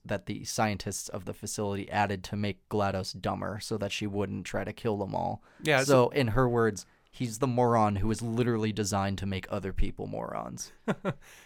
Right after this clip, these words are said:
Speaker 2: Yeah, and, and kind of in regards to that, it's like she's so smart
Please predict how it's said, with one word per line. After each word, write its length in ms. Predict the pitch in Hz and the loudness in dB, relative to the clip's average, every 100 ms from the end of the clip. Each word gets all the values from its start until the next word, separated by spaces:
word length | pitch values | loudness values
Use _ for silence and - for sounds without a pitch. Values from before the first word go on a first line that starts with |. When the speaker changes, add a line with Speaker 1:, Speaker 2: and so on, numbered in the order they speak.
| - | 0
Speaker 2:
Yeah, 240 | 165 151 135 | 6 6 6
and, 120 | 156 147 | 0 -2
and 120 | 160 | 0
kind 180 | 190 180 | 4 4
of 200 | 151 - - _ _ _ _ _ - | 2 -2 -16 _ _ _ _ _ 0
in 140 | 165 | 4
regards 360 | 147 139 147 147 | 6 8 6 6
to 60 | |
that, 220 | 131 120 156 - - | 4 4 0 -10 -2
it's 260 | 160 - 170 | -2 0 4
like 320 | 143 127 - - _ | 4 4 -4 -20 _
she's 220 | - 175 - | -2 0 2
so 260 | - 185 | 6 6
smart 480 | 170 175 160 127 | 6 6 8 8